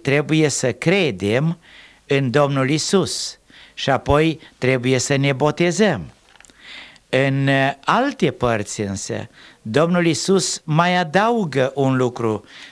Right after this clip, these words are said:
pe care trebuie să-l facem noi și acest lucru este pocăința.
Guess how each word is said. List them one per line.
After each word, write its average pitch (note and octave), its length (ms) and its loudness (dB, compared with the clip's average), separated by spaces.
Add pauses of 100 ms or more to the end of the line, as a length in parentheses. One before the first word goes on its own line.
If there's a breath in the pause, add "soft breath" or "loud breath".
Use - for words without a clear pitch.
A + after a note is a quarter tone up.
pe C#3+ 120 0
care D3 260 2
trebuie D3+ 380 0
să-l B2 220 -4
facem B2+ 420 -2
noi A#2+ 300 0 (340 loud breath)
și - 140 -4
acest F#3 400 0
lucru E3+ 520 0 (280 loud breath)
este C3+ 480 0
pocăința. B2 1000 0